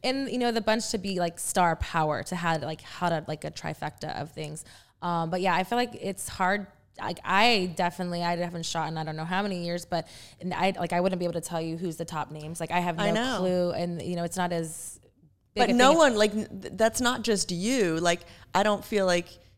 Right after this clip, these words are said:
Speaker 2: just people, people, I bet, like, most young people, young men, twenty-year-old men could list two or three or four porn stars ten, fifteen, twenty, thirty years ago.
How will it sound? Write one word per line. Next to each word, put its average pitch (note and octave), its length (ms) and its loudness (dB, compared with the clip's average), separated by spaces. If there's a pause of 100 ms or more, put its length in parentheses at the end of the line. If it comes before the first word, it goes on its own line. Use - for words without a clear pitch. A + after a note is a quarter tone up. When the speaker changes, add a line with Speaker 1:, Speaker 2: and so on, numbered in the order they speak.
(100)
Speaker 2:
just F#3+ 240 0
people, F#3 640 -2
people, C4 300 2
I G3 100 8
bet, F3+ 320 4
like, E3 180 0
most G3+ 480 2
young F3+ 380 0
people, E3+ 380 0
young E3+ 340 0
men, D#3+ 320 2
twenty-year-old F3 480 0
men D#3 240 0
could D#3+ 220 -4
list F3 360 2
two F#3+ 160 -2
or E3+ 120 0
three E3 260 0
or D3+ 80 2
four D#3 320 0
porn D#3+ 320 -4
stars D3 420 0
ten, D#3 360 -2
fifteen, D#3 500 -2
twenty, D#3 320 -2
thirty D#3 280 -2
years D#3+ 280 0
ago. C#3+ 260 -2